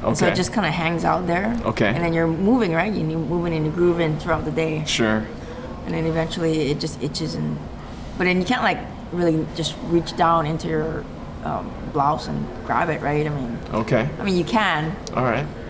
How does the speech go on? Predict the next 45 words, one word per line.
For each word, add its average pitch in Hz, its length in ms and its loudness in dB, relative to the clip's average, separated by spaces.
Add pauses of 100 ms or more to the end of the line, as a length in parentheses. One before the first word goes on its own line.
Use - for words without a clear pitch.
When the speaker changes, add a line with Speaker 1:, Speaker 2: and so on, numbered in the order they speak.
(720)
Speaker 2:
This 131 140 4
is 135 40 4
a 147 120 6
female 131 400 4
problem 131 380 4
I 120 60 4
was 110 140 2
not 117 180 6
aware 110 260 4
of. 117 140 0 (640)
Speaker 1:
Well, 156 120 -4
yeah, 202 240 0
Speaker 2:
Okay. - 120 -6
Speaker 1:
unless, 165 540 2 (600)
you 160 100 -4
know, 113 200 -6 (140)
Speaker 2:
Yeah. 107 60 0
Speaker 1:
people, 147 240 4 (120)
Speaker 2:
Sometimes 165 380 4
Speaker 1:
unless 127 60 2
Speaker 2:
it's 127 120 4
not 131 180 6
even 123 160 6
your 123 200 8
hair. 135 240 6
Am 113 100 4
I 117 60 6
right? 131 320 6 (100)
Am 123 100 4
I 127 60 6
right? 147 360 6 (2000)
Speaker 1:
I 175 80 0
guess 165 140 0
it's 359 120 0
possible, 170 480 2
Speaker 2:
Right, 117 140 6 (100)
Speaker 1:
yeah. 220 80 -4
Speaker 2:
totally. 151 400 2
Speaker 1:
It - 80 0
could 196 160 2
be 190 80 4
a - 20 4
piece 196 200 -2
of 175 80 -4
fur. 175 340 0